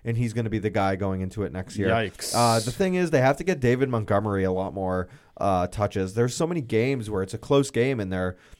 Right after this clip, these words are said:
Speaker 1: they're n-, taking it out of his hands, and they're putting it in Tariq Cohen, or they're just having Trubisky throw. Like, they gotta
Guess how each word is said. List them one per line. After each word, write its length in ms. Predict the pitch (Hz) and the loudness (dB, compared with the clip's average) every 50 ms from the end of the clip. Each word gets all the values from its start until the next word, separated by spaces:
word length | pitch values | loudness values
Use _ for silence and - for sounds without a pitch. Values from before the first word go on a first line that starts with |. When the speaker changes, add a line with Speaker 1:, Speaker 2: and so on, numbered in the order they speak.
| _ _ _ _ _ | _ _ _ _ _
Speaker 1:
they're 420 | 127 123 104 - - 113 127 117 | -10 -8 -8 -8 -6 -2 -2 -2
n-, 380 | 113 98 110 117 - - - 120 - | -2 -2 -6 -6 -6 -8 -8 -6 -2
taking 300 | 147 165 185 185 196 156 | 0 0 0 0 -2 -2
it 100 | 120 110 | 0 2
out 140 | 113 127 139 | 2 2 2
of 80 | 113 | 0
his 140 | 104 95 - | -2 -4 -4
hands, 520 | 123 110 123 151 165 143 110 95 95 92 | -4 -2 -2 -2 -2 -2 -2 -4 -6 -8
and 160 | 98 95 95 98 | -8 -6 -4 -2
they're 80 | 95 | -4
putting 340 | 92 - - 160 147 - - | -4 -4 -4 -4 -4 -4 -4
it 80 | 117 104 | -4 -6
in 160 | 98 90 92 | -6 -8 -8
Tariq 360 | - - 110 117 123 113 - | -10 -10 -8 -8 -8 -8 -10
Cohen, 420 | - - - 151 170 165 127 101 | -4 0 0 2 2 2 0 0
or 180 | 95 92 90 87 - - _ _ | 0 -2 -2 -2 -4 -12 _ _
they're 100 | - 120 | -6 -4
just 160 | 127 147 156 - | -2 -2 0 2
having 200 | 156 151 151 120 | 2 2 2 0
Trubisky 540 | - - 110 92 120 139 - - 117 110 | -2 -4 -4 -2 -2 -4 -4 -4 -6 -8
throw. 320 | - - 123 135 143 135 117 | -6 -2 2 4 4 4 4
Like, 260 | 101 92 95 90 - - _ - - _ | 2 0 -2 -2 -4 -10 _ -20 -20 _
they 120 | - 123 120 | -4 -2 0
gotta 300 | 156 180 185 139 120 | 2 2 2 2 0